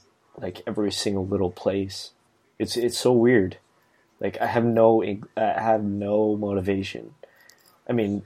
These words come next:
the motivation is there to, to complete the game, to s-, you know, see the story, but my motiv-, main motivation is to just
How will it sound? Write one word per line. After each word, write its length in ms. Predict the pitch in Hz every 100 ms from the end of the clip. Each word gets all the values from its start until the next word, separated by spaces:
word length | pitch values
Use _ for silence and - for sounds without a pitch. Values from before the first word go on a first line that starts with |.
| -
the 120 | 123
motivation 520 | 127 156 135 120 113
is 100 | 107
there 160 | 107 107
to, 200 | - 107 - _ -
to 100 | 104
complete 320 | - 127 -
the 60 | -
game, 360 | 104 101 101 98
to 140 | 101
s-, 260 | 98 - - _ _ -
you 100 | 107
know, 340 | 101 104 92 _ _ _ _ -
see 160 | -
the 180 | 104 101
story, 720 | 92 - - 117 101 95 - -
but 280 | 98 - - - - 104
my 80 |
motiv-, 280 | 110 135 127
main 380 | 110 110 131 123
motivation 680 | 110 113 98 107 110 - 95
is 180 | 101 -
to 120 | -
just 340 | 101 110 -